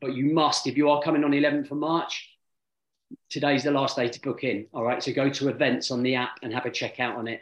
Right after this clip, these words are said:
If there's any dramas or you can't find it, message me on the app.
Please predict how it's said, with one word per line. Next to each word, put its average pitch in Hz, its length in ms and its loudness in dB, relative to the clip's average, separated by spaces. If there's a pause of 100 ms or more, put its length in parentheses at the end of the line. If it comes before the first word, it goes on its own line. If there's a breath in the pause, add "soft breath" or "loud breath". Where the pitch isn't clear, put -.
(140)
If 117 160 -8
there's 123 180 -2
any 143 160 4
dramas 123 640 0 (160)
or 131 60 -4
you 113 100 -6
can't 127 260 -4
find 113 280 -2
it, 120 160 -2
message 113 320 -6
me 113 80 -6
on 107 80 -6
the 110 100 -6
app. 101 200 -10